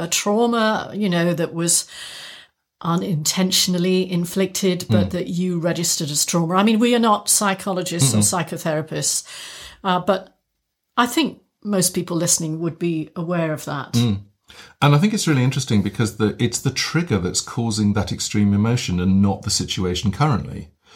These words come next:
Speaker 2: I mean, one of the
Speaker 1: Mm.
Speaker 2: things that you can ju-, do is actually describe to yourself the situation that you, what you are doing right at that moment, factually.
Speaker 1: Mm.
Speaker 2: So I am standing here, I am reading an email, that's all I'm doing, I'm not being threatened by a saber-toothed tiger.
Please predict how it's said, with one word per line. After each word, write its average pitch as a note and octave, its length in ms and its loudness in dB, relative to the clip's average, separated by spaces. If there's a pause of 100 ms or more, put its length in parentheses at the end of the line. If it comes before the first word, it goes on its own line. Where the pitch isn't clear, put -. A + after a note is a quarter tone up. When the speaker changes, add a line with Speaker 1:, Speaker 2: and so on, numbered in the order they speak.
(240)
Speaker 2:
I A2 60 2
mean, G#2+ 120 6
one C#3+ 140 6
of - 60 2
the - 60 2
Speaker 1:
Mm. D#3 60 0
Speaker 2:
things G#2 200 4
that G2 100 0
you G2 60 2
can F#2+ 180 2
ju-, A2 280 0
do F2+ 500 2
is A2 260 0
actually A#2+ 440 -2
describe A2+ 760 0
to - 140 -2
yourself E2 540 0
the G2 80 -6
situation G2 680 -2
that F2 160 -2
you, G#2 100 2
what G#2+ 260 0
you A2 160 4
are G#2+ 60 4
doing G2+ 420 2
right C3+ 280 0
at - 160 -4
that G#2+ 180 -2
moment, G2 420 0 (260)
factually. - 800 -6 (160)
Speaker 1:
Mm. D3 440 -2
Speaker 2:
So G#2 200 2
I B2 220 4
am A2 160 4
standing G2+ 460 2
here, F#2 300 2
I G#2+ 200 2
am G2+ 120 6
reading G2 320 2
an F#2+ 120 2
email, E2+ 440 0
that's F#2+ 240 -4
all G2+ 160 0
I'm F#2+ 120 2
doing, F2+ 320 -2
I'm F#2+ 120 2
not G2 160 0
being F#2 140 0
threatened F#2 260 -6
by F#2+ 120 -6
a - 20 -6
saber-toothed G2 460 -6
tiger. D3+ 320 -2